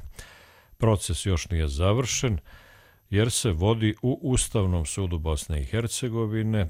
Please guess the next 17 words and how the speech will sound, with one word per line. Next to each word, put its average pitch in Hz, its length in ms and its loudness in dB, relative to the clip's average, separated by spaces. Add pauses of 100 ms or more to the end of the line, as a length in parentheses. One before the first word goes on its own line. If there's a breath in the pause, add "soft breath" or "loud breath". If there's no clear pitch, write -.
i 123 100 -2
vodit 95 340 0
će 101 240 -2
se 98 440 -2
u 104 280 -4
Evropskom 90 640 0
sudu 85 460 0 (580 loud breath)
za 90 220 4
ljudska 73 460 -2
prava, 80 400 0
kaže 76 440 0
advokat 73 540 -2
Miljkan 73 480 -2
Pucar. - 520 0 (760 loud breath)
Pripremio 87 600 2
Srđan 80 440 0
Kecman. - 480 -2